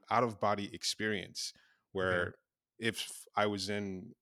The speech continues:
Speaker 1: a situation where something good was happening, it felt like I was watching someone else have that experience.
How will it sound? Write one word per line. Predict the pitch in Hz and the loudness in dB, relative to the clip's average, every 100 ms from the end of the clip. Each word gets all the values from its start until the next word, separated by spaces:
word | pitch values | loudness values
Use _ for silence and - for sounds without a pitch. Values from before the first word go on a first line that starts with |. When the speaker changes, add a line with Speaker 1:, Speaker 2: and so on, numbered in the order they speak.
| - | -6
Speaker 1:
a | 95 | -4
situation | - 120 - 110 113 - 101 | -2 -2 -2 0 0 0 -4
where | 95 | -4
something | - 107 104 | -4 -4 -6
good | 90 107 | -4 -4
was | 98 95 | -4 -6
happening, | 101 98 98 92 | -4 -4 -4 -8
it | 92 - | -8 -4
felt | 107 | -2
like | 95 92 | -2 -2
I | |
was | 92 92 | -2 0
watching | 95 92 - 98 | 0 0 -2 -4
someone | - 90 87 | -4 -4 -4
else | 90 92 90 - - - _ _ _ - | -2 -2 0 -2 -2 -6 _ _ _ -10
have | 107 104 90 | -2 -2 0
that | 90 | -4
experience. | - - 107 104 92 - - | -2 -4 0 0 -2 -4 -6